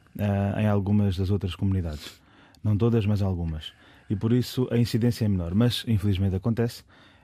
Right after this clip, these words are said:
eh, e é algo que é predominante, principalmente os muçulmanos que vivem no Ocidente. Mas se voltarmos um bocadinho à doutrina, no Islão a sexualidade é considerada um presente divino, um presente de Deus,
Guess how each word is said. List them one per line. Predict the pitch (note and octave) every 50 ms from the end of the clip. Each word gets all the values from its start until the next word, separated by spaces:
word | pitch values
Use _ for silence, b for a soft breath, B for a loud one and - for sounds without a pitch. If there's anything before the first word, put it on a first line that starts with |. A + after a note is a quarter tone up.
| B B
eh, | - G2+ G2 G2 -
e | G#2+ G#2+ G#2+
é | G#2+
algo | G#2 G#2+ A2 A2 G2+ G#2
que | F#2+ - A2
é | G#2+ G2+
predominante, | F2 - A#2+ A2 G#2 G#2+ G2 G2 G2 F#2+ G2 G2+ G2 F#2+ - - - _
principalmente | - G#2+ A#2 A2 - A2+ F#2 - G#2 G#2 G#2+ G#2 F2+ -
os | F2+ E2
muçulmanos | F#2+ F2+ - G2+ G2 G2+ G#2 F#2 -
que | -
vivem | G2 G2+ F#2 F#2+ F#2
no | F#2+ F#2
Ocidente. | F#2 - - G2+ G#2 A2+ A2+ - - B B B B B B B B B B B B
Mas | A2+ B2 -
se | - - -
voltarmos | C3 A2 B2+ C3 A2+ D3 D3 C#3 C3+
um | B2+
bocadinho | A#2 C3 A#2+ B2 B2 B2 A#2+
à | A#2
doutrina, | A2+ A2 G2 - A#2 A#2+ B2 B2 B2 B2 A#2
no | G#2 A2+ A#2
Islão | A#2 G#2+ G2 B2 C3 C3 B2+
a | A#2+
sexualidade | - A#2+ G#2 - - A2+ A2 A2 G2+ A2+ A#2 A2 G#2+
é | G#2
considerada | - A2 G2 - A2+ F#2+ G#2+ A2 A2 A2 G2+ A2 G#2+ -
um | A2 G#2
presente | F#2 G2+ G2 F2+ G#2+ G#2+ G2 F2+
divino, | F2 F2 F#2+ F#2 G2 F#2+ E2+ D#2 D#2 -
um | F2+ F2
presente | F2+ F#2+ F#2 G#2 G2+ F#2
de | G2 G2
Deus, | G#2 A#2 B2+ B2 -